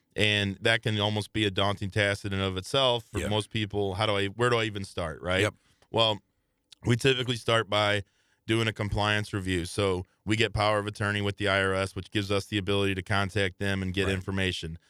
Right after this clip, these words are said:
Speaker 1: Um, we can do that a couple of different ways. We have a practitioner line where we can call and get that information. That's probably the most streamlined way to do it. Um, but also, if we file power of attorney,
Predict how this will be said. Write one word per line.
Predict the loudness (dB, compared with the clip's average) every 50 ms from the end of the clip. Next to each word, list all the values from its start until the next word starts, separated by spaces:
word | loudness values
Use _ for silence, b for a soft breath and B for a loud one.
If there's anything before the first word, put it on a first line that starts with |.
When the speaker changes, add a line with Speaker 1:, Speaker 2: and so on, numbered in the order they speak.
| b b b b
Speaker 1:
Um, | 0 2 2 2 0 -2 -4 -8 -8 -4
we | 0 0 0
can | 0 2
do | 0 2 2
that | 2 0
a | 0
couple | 0 0 0 0 0
of | 0
different | 0 -2 -2 -4 -6 -6
ways. | -4 -4 -4 -4 -4 -2
We | 0 2
have | 2 2 0
a | 0
practitioner | 0 0 0 0 0 -2 -2 -2 -2 -4 -4 -2
line | 0 0 0 0 0 -2 -2
where | -4 -2
we | -2 -4 -4
can | -4 -4 -4
call | -2 2 2 4 4 4 2 0 -2 -4 _ _ _ _ _ _ _ _ -4
and | -2 0 2 2 2 0 -2 -2
get | 0 0 0 0 2
that | 2 2 2
information. | 2 0 -2 -2 0 0 0 0 -2 -2 -2 -2 -2 -2 -4 -6 _
That's | -2 -2 0 0
probably | 2 2 2 2 2
the | 0 -2
most | -2 -2 -4 -4
streamlined | -6 -4 -4 -2 -2 0 -2 -2 0 0
way | 0 0
to | -2 -2
do | -2 0 2 4 4
it. | 2 0 -2 _ _ _ _ _ _
Um, | -2 0 0 0 0 -2 -4 -2
but | -2 -2 0
also, | 2 2 2 2 0 0 0 0 0 0 0
if | -2 -4 -4
we | -4 -6
file | -4 -2 0 2 2 2 2
power | 0 0 0 0 0 0
of | -2 -4
attorney, | -6 -4 -2 -2 0 0 -2 -2 -4 -6